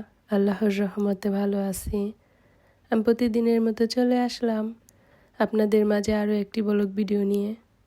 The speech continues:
আশা করি সব সময়ের মতো আমার আজকের ভিডিওটিও আপনাদের কাছে অনেক বেশি ভালো লাগবে।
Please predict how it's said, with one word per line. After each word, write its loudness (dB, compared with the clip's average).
আশা 0
করি 2
সব -2
সময়ের 0
মতো -2
আমার -2
আজকের -2
ভিডিওটিও -2
আপনাদের -4
কাছে -8
অনেক -4
বেশি -6
ভালো -2
লাগবে। -6